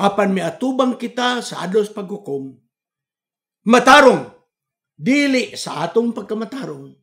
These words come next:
apan pagkamatarong ni Ginoong Hesus, nga atong nadawat, pinaagi sa pagtuo ni Ginoong Hesus. Busa ang kaluwasan,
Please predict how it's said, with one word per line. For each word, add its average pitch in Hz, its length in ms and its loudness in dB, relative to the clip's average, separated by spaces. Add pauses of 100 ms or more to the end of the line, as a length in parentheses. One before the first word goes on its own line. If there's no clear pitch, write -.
(580)
apan 208 400 2
pagkamatarong 202 800 -2
ni 220 160 -4
Ginoong 185 160 -4
Hesus, - 640 -14 (320)
nga 202 320 8
atong 247 240 2
nadawat, 165 640 2 (560)
pinaagi 180 720 -4
sa 156 160 -10
pagtuo 147 720 -10
ni 139 80 -12
Ginoong 117 160 -20
Hesus. 131 400 -20
Busa 196 400 -6
ang 143 160 -14
kaluwasan, 165 640 -10